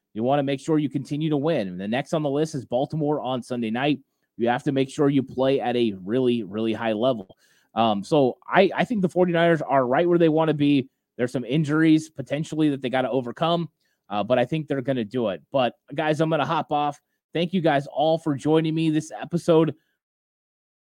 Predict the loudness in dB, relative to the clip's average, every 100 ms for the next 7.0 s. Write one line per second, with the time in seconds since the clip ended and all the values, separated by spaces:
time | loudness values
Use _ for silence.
0 | _ _ _ -6 0 2 2 0 0 0
1 | 0 0 2 0 0 0 2 2 0 0
2 | 0 0 0 0 2 2 2 2 2 0
3 | -4 -6 -2 4 4 2 -8 _ _ _
4 | -2 0 0 0 0 0 0 0 -4 -4
5 | -6 -4 -4 -2 -2 0 -2 -2 -2 -4
6 | -4 -6 -2 0 0 -2 -4 -4 -2 -2